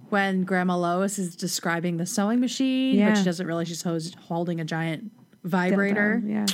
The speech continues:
Speaker 1: So, cla-, classic moment. And it's also great character development here of Barney
Speaker 2: Yeah.
Speaker 1: to use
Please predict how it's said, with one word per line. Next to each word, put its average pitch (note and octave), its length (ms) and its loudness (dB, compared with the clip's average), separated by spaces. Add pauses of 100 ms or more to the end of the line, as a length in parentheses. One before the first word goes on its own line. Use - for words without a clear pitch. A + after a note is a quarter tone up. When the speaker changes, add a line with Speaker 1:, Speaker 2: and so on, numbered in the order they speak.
(600)
Speaker 1:
So, E3 380 -8
cla-, G#3+ 360 0
classic B3 540 -2
moment. D#3 480 -4 (1080)
And A#3 120 2
it's A#3+ 80 0
also G4+ 220 0 (460)
great G3 400 0
character G3 400 0
development G#3+ 420 0
here G3 180 2
of E3+ 240 -4
Barney F#3+ 520 -2 (180)
Speaker 2:
Yeah. G3 380 6 (720)
Speaker 1:
to A#3 120 2
use G3+ 680 0